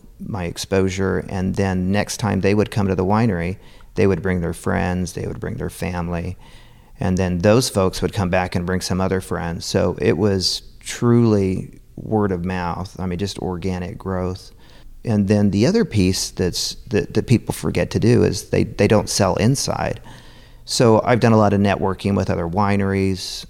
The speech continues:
um, other winemakers. Um, I've got, you know, three or four guys that I call all the time with questions. I have them come out and, you know, have them taste something, smell something to get their, their two cents. And then also with the tasting room staff,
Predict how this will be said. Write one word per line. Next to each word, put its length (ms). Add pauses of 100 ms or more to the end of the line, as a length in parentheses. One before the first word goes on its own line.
um, 260
other 200
winemakers. 1200 (100)
Um, 440
I've 160
got, 320 (520)
you 120
know, 80
three 260
or 120
four 200
guys 380
that 100
I 100
call 340
all 200
the 80
time 320
with 140
questions. 760
I 120
have 160
them 100
come 240
out 320
and, 240
you 60
know, 100
have 160
them 80
taste 320
something, 320
smell 300
something 400
to 80
get 180
their, 200 (180)
their 160
two 180
cents. 480 (680)
And 120
then 120
also 280
with 200
the 60
tasting 380
room 160
staff, 480